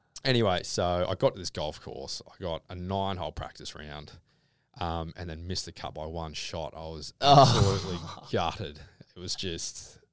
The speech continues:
Speaker 1: it was just this
Speaker 2: How, how old were you at
Speaker 1: torment.
Speaker 2: this stage?
Speaker 1: Uh, twenty-six.
Speaker 2: Okay, so
Speaker 1: Twenty-six.
Speaker 2: you'd been travelling around for sort of seven years nationally, and then
Speaker 1: Ma-
Speaker 2: this is sort of the first main international?
Speaker 1: Yeah, yeah, it was all, all national stuff. So a lot of, lot in Sydney, a lot in Melbourne. You got a lot of,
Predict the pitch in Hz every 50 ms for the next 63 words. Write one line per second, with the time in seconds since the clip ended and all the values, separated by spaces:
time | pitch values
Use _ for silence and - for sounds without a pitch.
0 | _ _ - - 92 90 92 85 104 98 - - 98 85 78 - - - _ _
1 | _ _ _ _ _ _ _ _ _ _ _ _ _ _ _ - 117 139 165 147
2 | 143 156 165 156 147 147 156 156 160 151 139 117 117 107 - - 90 69 62 -
3 | - - - - - - - - _ - - 110 107 107 107 104 - - - 90
4 | - - - - - - - _ - 123 113 - 90 78 73 - 85 - - 117
5 | 113 117 113 113 117 120 117 117 113 110 - - 120 117 113 113 113 113 110 113
6 | 110 110 110 113 110 - _ _ - - - - - 131 127 131 120 120 120 117
7 | 110 107 107 104 104 104 107 107 104 101 - - 101 98 95 - 101 98 101 -
8 | - - - 110 104 107 107 107 104 104 104 104 101 101 - - 101 101 107 110
9 | 107 104 - - 113 107 104 104 107 107 107 104 104 107 104 104 104 104 104 107
10 | 110 110 107 107 95 - 110 107 101 104 - - 107 107 101 - - 104 104 104
11 | 104 104 107 101 - 104 110 113 110 - 123 120 120 117 120 110 95 82 - -
12 | - 101 92 82 80 82 80 107 101 95 95 92 85 76 78 98 87 78 73 71
13 | - - - - - - - - - - 90 85 92 92 80 80 85 95 98 90
14 | 76 67 - - 69 69 69 76 73 71 71 71 65 69 78 - 80 80 80 -
15 | 71 76 71 - - 78 -